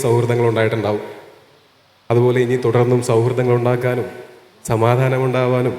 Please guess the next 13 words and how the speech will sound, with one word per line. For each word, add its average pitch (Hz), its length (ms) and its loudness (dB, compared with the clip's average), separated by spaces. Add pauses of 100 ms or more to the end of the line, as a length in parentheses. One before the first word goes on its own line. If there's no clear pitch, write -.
(440)
ആളുകളെ 127 340 -2
സ്നേഹിക്കാനും 127 600 0
അടുപ്പിക്കാനും 120 600 -2
ഒക്കെ 113 220 -2 (600)
കലാകാരന്മാരും 123 760 -2 (160)
കലാകാരിമാരുമായിട്ട് 113 1080 -2 (200)
തുടരുക. 104 360 -2 (840)
എല്ലാവിധ 113 380 -2 (260)
ആശംസകളും. 117 560 -2 (320)
ഒപ്പം 120 240 0 (1300)
ഇവരെ 123 240 0 (380)
ഏറ്റവും 131 260 2 (1300)
ഇന്ന് 131 200 2